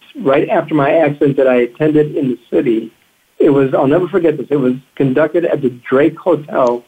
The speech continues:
the beautiful Drake Historic Hotel in downtown Chicago.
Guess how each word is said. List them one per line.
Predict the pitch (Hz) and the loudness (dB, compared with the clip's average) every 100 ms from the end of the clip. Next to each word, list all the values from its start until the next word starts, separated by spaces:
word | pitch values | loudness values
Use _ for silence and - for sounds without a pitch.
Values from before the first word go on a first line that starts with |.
| _ _ _ | _ _ _
the | - | -4
beautiful | 127 139 226 - 156 120 | -2 2 2 0 0 -2
Drake | 120 131 143 147 147 | -2 0 0 0 -4
Historic | 165 139 - 151 143 | -14 -12 -2 0 0
Hotel | 143 143 - 131 127 - _ _ _ _ | -2 -4 -6 -4 -4 -8 _ _ _ _
in | 143 135 | 0 0
downtown | 135 135 135 135 123 | 0 0 0 -2 -2
Chicago. | - 143 127 123 120 113 | -4 -2 0 0 -2 -4